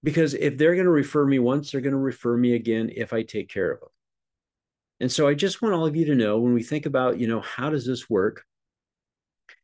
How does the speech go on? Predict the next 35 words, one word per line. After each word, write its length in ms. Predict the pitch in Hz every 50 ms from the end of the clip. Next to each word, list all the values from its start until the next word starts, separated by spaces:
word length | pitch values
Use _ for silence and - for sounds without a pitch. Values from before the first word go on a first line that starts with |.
| _ _
Think 220 | - - 147 147 151
about 220 | 156 160 156 156
your 100 | 156 170
systems, 480 | - - 131 113 - - 117 107 101 -
think 200 | - 120 117 -
about 180 | 135 135 127
your 120 | 139 147 139
process, 560 | 143 - 123 107 104 98 - - 104 95 -
think 160 | - 123 120
about 260 | 120 - 123 123 -
your 80 | - 131
follow-up, 520 | - - 127 120 117 113 107 101 101 -
think 160 | - 107 107 -
about 280 | - 123 120 117 -
your 60 | 131
scheduling. 840 | 117 - - - 156 160 165 - 139 113 98 95 98 98 107 135 143 - _ _ _ _ _ _ _ _ _ _ _ _ _ _ _ _ _ _ _ _ _ _ -
And 160 | - 127 123
do 100 | 110 120
you 160 | 127 156 170
have 240 | 139 127 127 131 127
a 60 | 131
good 300 | 123 113 - 120 139 139
system 380 | - - 143 127 - - 143 139
in 120 | 135 131
place 400 | 127 - 104 95 98 110 110 -
so 460 | - - - 165 170 156 123 113 120
that 140 | 120 104 73
you 200 | - 127 131 127
can 200 | 131 120 107 101
capitalize 1200 | - - - - 139 165 175 175 - 180 170 139 110 90 85 85 82 82 69 62 - - - - - _ _ _ _ _ _ _ _ _ _ _ _ _ _ _ -
on 180 | 120 120 117
creating 540 | 117 - - 120 113 113 117 113 120 117 117
a 60 | 104
referral 460 | 101 104 95 - - 90 85 85 82
business? 520 | - - - - - _ - - - -